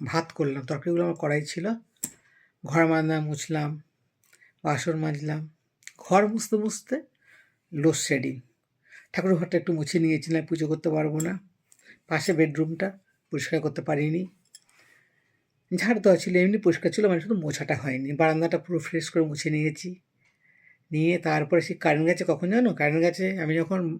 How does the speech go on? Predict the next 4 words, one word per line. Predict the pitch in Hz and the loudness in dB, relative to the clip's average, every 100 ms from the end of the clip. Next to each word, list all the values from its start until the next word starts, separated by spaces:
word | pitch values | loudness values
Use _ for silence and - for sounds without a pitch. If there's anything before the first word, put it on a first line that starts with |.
| - | -8
মানে, | 160 147 147 151 156 156 _ _ _ _ _ _ - | -8 -4 -4 -4 -4 -6 _ _ _ _ _ _ 2
এলাম | 165 175 185 | 4 6 4
বাজার | 180 147 156 | 2 0 -2
থেকে, | - 156 170 | -2 -2 -2